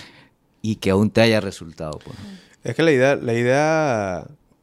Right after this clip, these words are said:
Speaker 2: que tenía Tarantino y Roger Avary, que fueron los que escriben, coescriben esta, esta película, de hecho, ellos dos se, se conocen, es cuando trabajaban en,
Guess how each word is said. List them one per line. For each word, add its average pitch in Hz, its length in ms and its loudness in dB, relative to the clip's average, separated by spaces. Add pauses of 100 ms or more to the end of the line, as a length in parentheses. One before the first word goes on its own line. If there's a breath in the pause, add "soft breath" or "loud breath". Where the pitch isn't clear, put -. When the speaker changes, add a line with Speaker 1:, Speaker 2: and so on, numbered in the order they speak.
(160)
Speaker 2:
que 113 140 2
tenía 117 1200 0
Tarantino 131 760 -2
y 98 340 -8
Roger 127 540 0
Avary, 127 440 0
que 110 120 -6
fueron 120 260 -6
los 113 100 -4
que 90 300 -12
escriben, 113 880 -8
coescriben 120 460 -4
esta, 110 440 -6 (220)
esta 123 260 -6
película, 110 540 -6 (1120 loud breath)
de 120 120 2
hecho, 131 260 4
ellos 131 240 4
dos 135 180 0
se, 131 280 -2
se 113 160 -12
conocen, 113 460 -8
es 107 100 -8
cuando 113 260 -4
trabajaban 101 560 -4
en, 78 180 -12